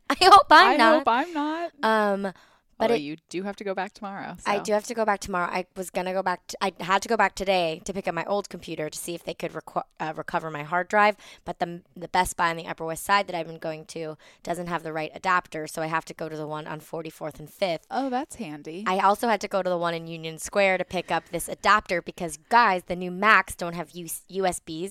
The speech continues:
Speaker 1: U C Bs kill me.
Speaker 2: <laughs>
Speaker 1: They don't have U S Bs or S D cards or H D M I.
Speaker 2: All of which are essential to our
Speaker 1: Essential to this
Speaker 2: recording
Speaker 1: podcast,
Speaker 2: process.
Speaker 1: essential to my life.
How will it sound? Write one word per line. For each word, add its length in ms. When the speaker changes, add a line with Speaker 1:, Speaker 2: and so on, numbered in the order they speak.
Speaker 1:
U 140
C 180
Bs 240
kill 240
me. 160
Speaker 2:
<laughs> 40
Speaker 1:
They 100
don't 140
have 140
U 180
S 180
Bs 300
or 240
S 200
D 160
cards 380
or 240
H 220
D 120
M 120
I. 260
Speaker 2:
All 220
of 100
which 160
are 80
essential 520
to 140
our 220
Speaker 1:
Essential 400
to 100
this 220
Speaker 2:
recording 480
Speaker 1:
podcast, 60
Speaker 2:
process. 160
Speaker 1:
essential 400
to 120
my 200
life. 500